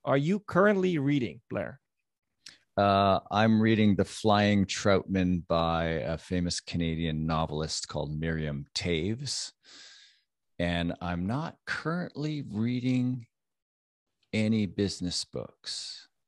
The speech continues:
Speaker 1: Okay.
Speaker 2: which is rare. Usually I'm immersed in a bunch of them, but I'm reading, uh, trying to read some more fiction right now.
Speaker 1: Cool. Okay, which series or show, you call it a T V show, right?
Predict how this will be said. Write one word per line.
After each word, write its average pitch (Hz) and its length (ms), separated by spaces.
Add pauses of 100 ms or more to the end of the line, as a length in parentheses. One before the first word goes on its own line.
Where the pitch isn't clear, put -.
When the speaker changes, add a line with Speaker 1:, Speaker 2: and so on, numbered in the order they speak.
(140)
Speaker 1:
Okay. - 200
Speaker 2:
which 104 240
is 82 240
rare. 85 640
Usually 85 320
I'm 80 120
immersed 78 380
in 73 80
a 69 40
bunch 71 300
of - 60
them, - 160
but 82 100
I'm 78 140
reading, 80 420
uh, 65 220
trying 82 180
to 76 60
read 71 200
some 73 120
more 69 200
fiction - 320
right - 200
now. 62 180 (380)
Speaker 1:
Cool. - 180 (1200)
Okay, 135 160
which - 520 (580)
series 123 600
or 110 140
show, 110 440
you 110 140
call 131 160
it 117 60
a 104 120
T 117 120
V 117 180
show, 90 160
right? 107 240